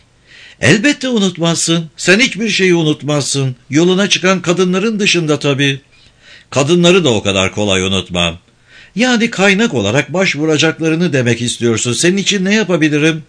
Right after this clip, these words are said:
Gördüğüm kadarıyla şu senin eski meslektaşlarından biri de bu hacker saldırısıyla ilgileniyor. Kim? Leo Mannheimer.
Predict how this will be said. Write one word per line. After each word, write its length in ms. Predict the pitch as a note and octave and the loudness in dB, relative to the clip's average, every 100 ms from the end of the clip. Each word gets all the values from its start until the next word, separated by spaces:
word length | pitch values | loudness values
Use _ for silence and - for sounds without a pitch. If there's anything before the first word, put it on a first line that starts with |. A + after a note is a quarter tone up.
| _ _ _ _ _ - - - - | _ _ _ _ _ -20 -20 -16 0
Gördüğüm 500 | D3+ G#3 G3 A#3 G3+ | 4 4 2 0 0
kadarıyla 580 | G2+ D#2+ F2 F#2 F2+ | -2 -2 -2 -2 0
şu 160 | G#2 F3 | -2 -2
senin 320 | - E3 F3+ | 0 0 0
eski 340 | C3+ D#3 - F3+ | 0 -2 -2 -2
meslektaşlarından 1200 | D#3 C#3 D#3 D3+ D3 C#3+ C3+ C#3+ C3+ C3 D3+ A2 | -2 -2 -4 -2 -2 -2 -4 -4 -4 -2 -2 0
biri 220 | C3+ C3+ | 0 0
de 160 | B2 A#2+ | 0 0
bu 180 | C3 | 0
hacker 300 | D3+ F3 D3+ | 0 0 0
saldırısıyla 800 | C#3 - C3+ A#2 B2+ A2+ C3+ B2+ | 0 -2 -2 -2 -2 0 0 0
ilgileniyor. 840 | G#2+ G2+ G2 F#2+ F2+ F#2 E2+ F2 - _ _ _ _ _ | 0 2 2 2 2 0 0 -2 -8 _ _ _ _ _
Kim? 400 | - B3 F#3+ G#2 - _ _ _ _ D2 | -2 2 2 0 -8 _ _ _ _ -2
Leo 300 | A2 G2+ A#2 | 0 2 2
Mannheimer. 840 | A#2 B2 A#2+ C3 C#3+ F#2 E2 D#2 | 2 0 0 0 0 0 -2 -4